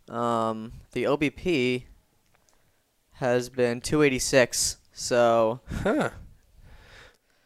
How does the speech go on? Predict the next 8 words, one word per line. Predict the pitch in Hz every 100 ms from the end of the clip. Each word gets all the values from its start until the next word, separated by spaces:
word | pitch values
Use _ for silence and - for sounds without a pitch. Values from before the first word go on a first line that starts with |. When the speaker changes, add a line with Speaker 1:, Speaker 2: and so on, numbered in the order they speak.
| _ -
Speaker 1:
uh, | 123 123 120
let's | 127 -
see, | 139 127 127 - -
two | - - 175 185 185 185 180 160 - -
eighty-six | 123 127 123 - - 147 147 - - - - - - _ _
Speaker 2:
Plus | - 107 107 107 -
three | - 107
seventy-six. | - 107 107 101 - 104 101 - -